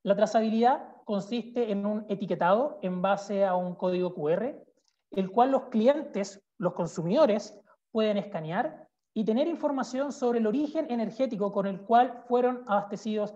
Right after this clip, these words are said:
estos productos. Por ejemplo, ahí hay una demostración en donde dice un, un vino de la viña Santa Rita,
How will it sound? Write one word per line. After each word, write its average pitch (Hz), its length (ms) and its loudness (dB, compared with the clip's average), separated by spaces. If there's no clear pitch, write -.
estos 202 300 -8
productos. 139 640 -4
Por 190 100 0
ejemplo, 262 500 4
ahí 190 160 0
hay 185 140 0
una 185 100 -2
demostración 196 500 -4
en 262 160 -4
donde 226 200 -2
dice 220 480 -4
un, 180 400 -6
un 175 160 -8
vino 262 360 -2
de 180 100 -6
la 165 100 -2
viña 165 160 -8
Santa 170 360 -4
Rita, 233 520 -2